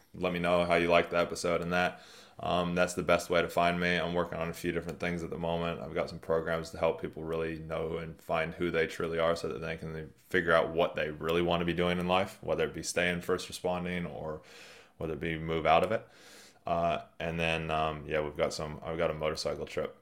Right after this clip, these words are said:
planned as a retreat next year in May, uh, to,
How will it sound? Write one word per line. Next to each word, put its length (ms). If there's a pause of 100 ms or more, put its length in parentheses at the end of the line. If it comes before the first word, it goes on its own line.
(200)
planned 400 (140)
as 100
a 80
retreat 500
next 320
year 200
in 120
May, 460
uh, 280 (180)
to, 260